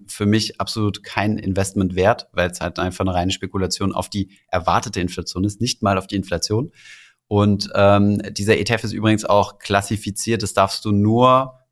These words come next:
also sehr wenige Broker haben den erstens mal und zweitens, ähm, darfst du den auch nur kaufen, wenn du dich selbst als erfahrenen Anleger klassifizierst. Da gibt's solche mifid-Einstufungen und der ist, äh, nicht gleich eingestuft wie so ein, wie so ein M S C I World und Co.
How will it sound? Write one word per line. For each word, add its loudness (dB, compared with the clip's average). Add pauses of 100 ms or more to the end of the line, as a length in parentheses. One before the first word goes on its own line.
also 0
sehr 2
wenige 2
Broker 2
haben 2
den 0
erstens -6
mal -2 (420)
und 0
zweitens, 0
ähm, 4
darfst 2
du -4
den 2
auch 2
nur 2
kaufen, 0
wenn 4
du -4
dich -8
selbst 0
als -2
erfahrenen 0
Anleger -2
klassifizierst. -6
Da -10
gibt's -10
solche -6
mifid-Einstufungen -6 (320)
und 0
der 2
ist, -6
äh, -2
nicht -2
gleich -4
eingestuft -8
wie -8
so -8
ein, -8
wie -18
so -12
ein -10
M -10
S -8
C -6
I -8
World -8
und -16
Co. -18